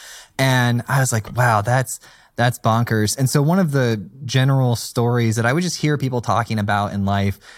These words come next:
would be, "Oh, yeah, you know, Bobby, he, um, wasn't sitting still in class and his teacher brought it up to us and we put him on A D H D medication." And then I had my son, right? And he's about four. And I was like, "Wow, like, he wouldn't sit, if he was in school, he wasn't homeschooled, right? He wouldn't sit still in class.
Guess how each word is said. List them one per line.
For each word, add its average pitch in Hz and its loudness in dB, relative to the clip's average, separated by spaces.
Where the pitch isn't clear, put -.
would 123 -4
be, 120 2
"Oh, 185 2
yeah, 160 2
you 147 2
know, 147 2
Bobby, 135 2
he, 139 2
um, 127 2
wasn't 135 2
sitting 139 0
still 139 0
in 139 0
class 131 2
and 120 0
his 113 -2
teacher - 0
brought 139 2
it 135 2
up 135 0
to 147 0
us 131 2
and 120 -4
we 110 0
put 139 0
him 143 2
on 135 2
A 135 2
D 131 2
H 135 -2
D - -2
medication." 131 0
And 143 2
then 147 2
I 147 4
had 139 0
my 170 2
son, 90 -4
right? 104 0
And 101 0
he's 117 0
about 113 -2
four. 107 -2
And 147 4
I 156 4
was 147 2
like, 139 -2
"Wow, 170 2
like, 135 -2
he - -2
wouldn't 233 2
sit, 139 -2
if 135 0
he 156 2
was 202 2
in 156 2
school, 160 0
he 156 4
wasn't 131 2
homeschooled, 131 0
right? 175 0
He 294 0
wouldn't 254 4
sit 110 -4
still 101 0
in 98 0
class. 139 0